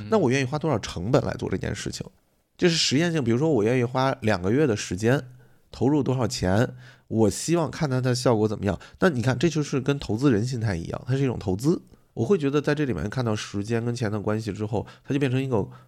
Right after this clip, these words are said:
Speaker 2: 高度的自我管理性的一个东西了。而这个自我管理性的伴随的是你对自己的高度清醒的意识、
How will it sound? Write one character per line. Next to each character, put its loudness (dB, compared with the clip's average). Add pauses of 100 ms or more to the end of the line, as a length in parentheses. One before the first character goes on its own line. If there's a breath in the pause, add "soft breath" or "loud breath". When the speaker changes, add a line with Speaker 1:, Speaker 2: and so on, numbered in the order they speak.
(240 loud breath)
Speaker 2:
高 0
度 -2
的 2
自 -6
我 -4
管 2
理 -2
性 -4
的 -2
一 -8
个 -6
东 -8
西 -10
了。 -10 (1080)
而 4
这 -2
个 4
自 -2
我 2
管 0
理 0
性 -4
的 -4
伴 0
随 -2
的 0
是 -2
你 -4
对 2
自 -2
己 -6
的 -4
高 0
度 -4
清 -4
醒 -4
的 -8
意 0
识、 -4